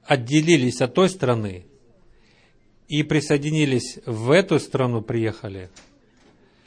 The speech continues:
скажите, вы, живя в этой стране, обязаны ли исполнять законы той страны, где вы раньше жили?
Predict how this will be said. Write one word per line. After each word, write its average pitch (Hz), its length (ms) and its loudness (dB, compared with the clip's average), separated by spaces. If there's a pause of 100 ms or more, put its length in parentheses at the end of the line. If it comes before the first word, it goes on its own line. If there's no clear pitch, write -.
(1300)
скажите, 151 640 2 (1200)
вы, 143 960 -2
живя 165 400 4
в 170 80 2
этой 175 240 4
стране, 147 680 0 (2250)
обязаны 190 500 4
ли 156 140 4
исполнять 151 460 2
законы 160 440 2
той 160 180 2
страны, 147 300 2
где 135 120 2
вы 151 120 4
раньше 113 320 0
жили? 98 400 -14